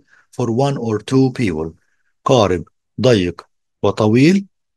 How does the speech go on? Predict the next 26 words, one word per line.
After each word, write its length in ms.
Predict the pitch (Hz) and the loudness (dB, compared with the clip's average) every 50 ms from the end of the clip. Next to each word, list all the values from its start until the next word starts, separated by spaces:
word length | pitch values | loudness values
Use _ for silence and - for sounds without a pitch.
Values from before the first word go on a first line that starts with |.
| _ _ - | _ _ -4
لشخص 420 | 110 104 - 143 143 143 - - | -2 0 0 0 0 0 -2 -2
أو 200 | - 131 135 135 | 0 2 2 2
اتنين، 520 | 135 135 - 120 107 95 92 85 82 85 | 2 0 0 0 0 0 0 -2 -6 -6
يبقى 160 | 98 101 113 107 | -4 -2 -2 0
ده 140 | 117 123 | 0 0
اسمه 360 | 120 - - 127 127 123 113 - _ _ _ _ _ - | -2 -2 -2 0 0 -2 -2 -4 _ _ _ _ _ -10
كانو، 540 | - 101 95 98 117 139 147 135 98 - - _ _ | -6 -4 -2 0 0 0 0 0 -2 -4 -10 _ _
تمام، 320 | - 92 101 117 120 110 92 | -8 -4 -2 -2 -2 -2 -2
اللي 100 | 92 101 | -2 -4
هو 60 | 104 | -4
الزورق. 560 | 104 101 135 143 117 101 104 101 - - - _ _ _ _ _ _ _ _ _ _ _ _ - 104 | -2 2 2 2 2 2 0 -4 -8 -12 -20 _ _ _ _ _ _ _ _ _ _ _ _ -8 -6
Number 200 | 104 113 131 135 | -2 0 0 0
two, 320 | 135 - 180 160 117 87 - _ _ _ _ _ _ _ _ _ _ _ _ _ - 139 | 0 2 2 2 0 -2 -6 _ _ _ _ _ _ _ _ _ _ _ _ _ -2 0
I 220 | 147 156 165 165 | 2 2 2 2
didn't 360 | 151 170 165 165 160 156 147 - | 0 -2 -2 -2 -4 -4 -4 -6
hear 260 | 139 131 143 147 143 | -4 -2 0 0 0
the 120 | 143 143 | 0 -2
phone 320 | 139 - 147 143 143 143 135 | 0 0 2 2 2 2 0
ringing. 460 | 131 147 147 139 117 98 85 82 80 - _ _ _ _ _ _ _ - 123 | 0 -2 0 -2 -4 -4 -6 -8 -12 -16 _ _ _ _ _ _ _ -8 -4
I 280 | 120 120 123 123 123 | -2 0 0 0 0
wasn't، 520 | 120 110 113 120 131 131 160 190 185 170 - - | 0 0 2 2 2 2 2 2 0 -2 -4 -6
أنا 140 | 113 107 107 | -4 -2 -2
لم 160 | 110 110 113 - | -2 -4 -4 -4
أسمع 300 | 135 135 - - 104 98 | -6 -6 -4 -4 -6 -6
التليفون 340 | 95 110 110 - 143 143 135 | -6 -6 -6 -4 -2 2 4
بيرن. 320 | 139 143 165 175 170 170 | 4 4 4 4 2 0